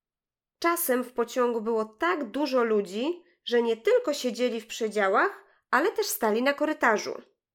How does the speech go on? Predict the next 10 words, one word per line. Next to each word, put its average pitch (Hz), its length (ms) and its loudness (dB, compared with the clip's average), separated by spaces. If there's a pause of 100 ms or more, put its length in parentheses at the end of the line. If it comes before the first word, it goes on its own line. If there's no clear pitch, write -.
(420)
Wtedy 508 320 0
konduktor, 240 840 -2 (160)
to 233 120 -2
znaczy 247 380 -4
człowiek, 226 580 -2 (360)
który 220 280 -2
sprawdza 294 480 -2
bilety 220 340 -4
w - 80 -18
pociągu, 233 720 -2